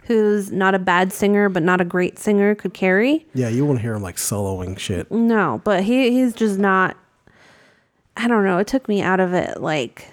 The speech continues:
Speaker 2: I
Speaker 1: why? Why did they choose him to sing? Like,
Speaker 2: I don't know.
Speaker 1: I
Speaker 2: I
Speaker 1: think
Speaker 2: was
Speaker 1: even
Speaker 2: kinda
Speaker 1: Robin Williams was probably a better singer than him.
Speaker 2: I was kinda digging on it 'cause, like, he's saying, you know, like, like we said earlier,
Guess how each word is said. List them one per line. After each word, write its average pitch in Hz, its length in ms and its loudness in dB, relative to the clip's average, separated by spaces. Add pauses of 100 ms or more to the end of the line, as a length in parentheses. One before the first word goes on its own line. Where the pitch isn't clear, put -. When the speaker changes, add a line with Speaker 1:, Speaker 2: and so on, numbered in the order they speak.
(460)
Speaker 2:
I 220 60 -2
Speaker 1:
why? 247 220 2
Why 381 200 2
did 381 80 0
they 247 140 2
choose 254 400 0
him 208 380 2
to 220 80 2
sing? 196 320 2
Like, 190 260 2 (960)
Speaker 2:
I 285 80 0
don't 381 220 2
know. 233 320 0
Speaker 1:
I - 100 0
Speaker 2:
I 269 40 2
Speaker 1:
think 392 140 2
Speaker 2:
was 392 80 0
Speaker 1:
even 277 160 2
Speaker 2:
kinda 247 120 2
Speaker 1:
Robin 214 340 2
Williams 196 400 2
was 185 120 -2
probably 185 340 -2
a 175 40 0
better 175 260 0
singer 170 400 -2
than 170 180 -2
him. 175 380 -2 (260)
Speaker 2:
I 311 100 0
was 403 160 0
kinda 131 300 0
digging 113 340 -6
on 113 120 -4
it 110 100 -8
'cause, 120 200 -4
like, 120 160 -2
he's 180 180 0
saying, 147 540 2
you 143 80 2
know, 127 160 2
like, 110 160 -6 (100)
like 117 340 -4 (160)
we 127 80 -4
said 135 200 -2
earlier, 113 600 -2